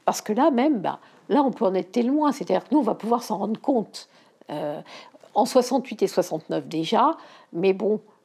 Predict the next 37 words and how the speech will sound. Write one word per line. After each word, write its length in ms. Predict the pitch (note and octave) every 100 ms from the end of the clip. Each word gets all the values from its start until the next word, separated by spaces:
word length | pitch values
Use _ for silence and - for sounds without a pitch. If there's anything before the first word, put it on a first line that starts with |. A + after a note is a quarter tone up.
| -
peut-être 280 | - G#3+
qu'on 160 | - F3+
est 80 | F3+
passé 260 | F3+ E3+
à 60 | F#3
côté 380 | F3 F#3 G3 G#3
parce 160 | D#3+
qu'on, 280 | - D#3+ E3 -
on, 200 | G3 E3
on 80 | G3
ne 80 | A3
connaissait 380 | F#3+ F#3 -
pas 160 | F3 G3
les 100 | D#3+
prédictions, 880 | - F3 F3+ - - G3 G3 G3 F3+
euh, 100 | F3
de, 160 | F3
d'Edgar 420 | E3 E3 E3 - -
Cayce. 280 | F#3 - F#4
Alors, 220 | F3+ D#3+ - - - _ -
l'historien 760 | A3 - - G#3 A#3+ B3 G#3 - - _
et 80 | C#4+
les 200 | A3+ G#3
archéologues, 500 | F#3+ - F#3+ G#3 G3
eux, 100 | A3
sont 160 | A#3+ F3+
pas 140 | F3
passés 240 | E3+ D#3+ E3
à 40 |
côté, 320 | D#3+ G#3 C4+
mais 140 | A3+ G#3+
nous, 160 | B3+
peut-être 560 | B3+ G3 F#3+ F#3 - - - _ _ _
que 80 | A#3+
nous 140 | B3
n'en 180 | A#3+ A3+
avons, 340 | A3+ G3+ G#3